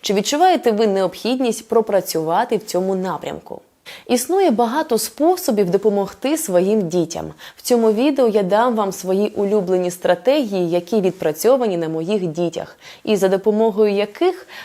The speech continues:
ваша дитина не просто перестане боятися помилок,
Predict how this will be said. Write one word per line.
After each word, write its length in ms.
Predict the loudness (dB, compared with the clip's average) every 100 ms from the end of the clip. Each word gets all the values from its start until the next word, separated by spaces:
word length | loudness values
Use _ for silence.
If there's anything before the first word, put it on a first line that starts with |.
| -8
ваша 440 | 0 2 2 2
дитина 460 | 2 2 0 0 0
не 120 | -2
просто 400 | -2 -2 -2 -4
перестане 580 | -4 -4 -4 -6 -4 -4
боятися 560 | -2 0 0 -2 -6 -4
помилок, 580 | -2 0 0 -4 -6 -12